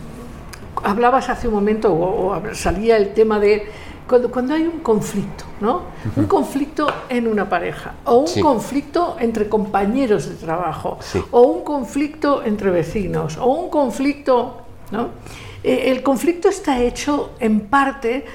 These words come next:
Speaker 1: de incapacidad de pensar de otra manera.
Speaker 2: Por supuesto. De ponerse en el lugar de otro.
Speaker 1: Así es.
Speaker 2: Y, y, y, y ahí no, no, nuestro invitado de Más Allá lo, lo plantea también sensacional, ¿no? Porque dice, ok,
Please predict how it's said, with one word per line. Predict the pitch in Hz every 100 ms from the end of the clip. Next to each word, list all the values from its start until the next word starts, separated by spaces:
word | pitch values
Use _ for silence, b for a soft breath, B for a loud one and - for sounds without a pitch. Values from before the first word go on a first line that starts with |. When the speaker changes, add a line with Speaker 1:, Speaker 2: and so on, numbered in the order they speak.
| -
Speaker 1:
de | 233
incapacidad | 247 240 240 240 214 247 233 302 294
de | 208 247
pensar | 233 214 202 262 254
de | 214
otra | 202 180
manera. | 185 233 214 110
Speaker 2:
Por | 95
supuesto. | 107 107 - - - - - - - - B B -
De | 104
ponerse | 101 113 113
en | 110
el |
lugar | 95 95 92
de | 98
otro. | 90 - -
Speaker 1:
Así | - - 269
es. | 320 320 - - - - - B B -
Speaker 2:
Y, |
y, | 95 127 127 113 110 113 110 104
y, |
y | 104
ahí | 98 120 127
no, | 120
no, | 104 101
nuestro | 95 90 95
invitado | 92 107
de | 120
Más | 104 104
Allá | 92 95
lo, | 127 92 -
lo | 85 82 78
plantea | 71 73 80 82
también | 92 90 90
sensacional, | 101 95 - 85 110 190 - B B -
¿no? | 98
Porque | 131 98
dice, | 92 95
ok, | 92